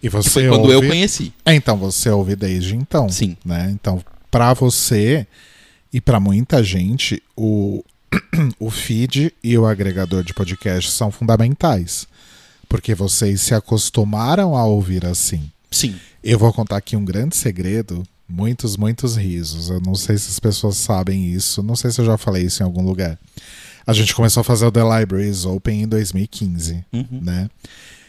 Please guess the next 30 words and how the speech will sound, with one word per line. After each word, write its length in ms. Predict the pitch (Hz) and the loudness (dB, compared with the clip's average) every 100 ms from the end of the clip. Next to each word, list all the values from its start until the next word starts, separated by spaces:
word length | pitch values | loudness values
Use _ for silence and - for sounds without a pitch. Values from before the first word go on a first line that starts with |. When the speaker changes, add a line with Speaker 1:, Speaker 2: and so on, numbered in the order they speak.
| - - _ _ - | -20 -20 _ _ 4
Speaker 1:
Eu 120 | 135 | 6
não 140 | 127 | 8
ouvia 300 | 135 165 107 117 | 6 4 2 2
podcast. 680 | 110 92 98 80 - - - | 2 0 -2 -4 -4 -8 -10
Speaker 2:
Sim. 200 | - 104 | -8 -2
Speaker 1:
Você 180 | 123 117 | 2 2
sabe 300 | 127 120 113 | 4 2 2
disso. 460 | 87 80 - - - 254 | 0 -4 -6 -8 -6 -4
Speaker 2:
<laughs> 160 | - 269 | -4 -4
Speaker 1:
Eu 80 | - | -4
fui 160 | - 143 | 4 4
começar 380 | 175 180 - 127 | 6 2 4 2
a 40 | |
ouvir 220 | 113 104 | 2 0
podcast, 720 | - 98 92 - 101 135 - | -2 -4 -4 -2 0 2 2
apesar 440 | 127 123 113 123 143 | 2 2 4 4 2
de 160 | 143 | 2
já 220 | 110 123 | 2 2
produzir 640 | - 127 98 98 87 98 92 | 2 0 0 0 0 0 2
um, 280 | 92 135 123 - _ _ - _ | 2 0 -4 -8 _ _ -20 _
em 120 | 101 107 | -8 0
dois 300 | 107 101 - | 0 0 0
mil 120 | 95 | -2
e 40 | |
dezesseis, 500 | 90 110 - 98 92 | -2 -2 0 0 0
dois 200 | 90 104 | 0 0
mil 80 | 107 | -2
e 40 | |
dezessete. 640 | 98 113 - - 110 - 98 | -2 -2 0 2 0 0 -4
Speaker 2:
Sim. 280 | 87 98 | -4 -8